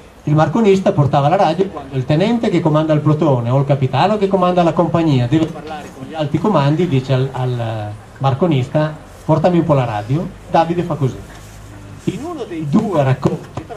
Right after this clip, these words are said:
l'altro, c'è una cosa bellissima, c'è scritto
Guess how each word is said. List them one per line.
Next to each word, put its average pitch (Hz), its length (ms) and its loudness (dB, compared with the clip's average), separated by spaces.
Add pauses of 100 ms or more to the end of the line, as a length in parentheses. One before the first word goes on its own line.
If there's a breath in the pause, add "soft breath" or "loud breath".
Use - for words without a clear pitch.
(120)
l'altro, 135 220 -2
c'è - 100 -16
una - 200 -20
cosa - 220 -20
bellissima, 127 680 0 (400)
c'è 160 80 0
scritto 143 720 -2